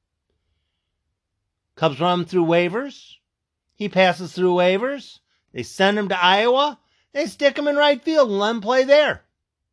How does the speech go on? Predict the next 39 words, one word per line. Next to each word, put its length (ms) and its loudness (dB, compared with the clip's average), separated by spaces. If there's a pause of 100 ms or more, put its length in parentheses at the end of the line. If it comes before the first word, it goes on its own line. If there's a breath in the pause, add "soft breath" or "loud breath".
(180)
See 140 -10
how 80 -2
that 180 -6
works? 400 -8 (1500)
I'm 220 2
not 240 2
requiring 580 0
a 80 -2
player 360 0
to 180 -4
have 500 0 (320 soft breath)
the 120 -4
best 320 0
three 280 -4
years 480 -2
of 140 -8
his 180 -8
life, 460 -2 (400)
the 80 -4
first 360 0
three 220 -4
years 300 0
he's 160 -10
in 140 -4
the 60 -4
organization, 880 -4
the, 300 -4
uh, 200 0 (100)
the 240 -4
best 300 0
three 240 -4
weeks 340 -6
of 80 -4
his 180 -8
life, 340 -4 (300 soft breath)
the 80 -8
first 480 -6
three 260 -4
we-, 200 -2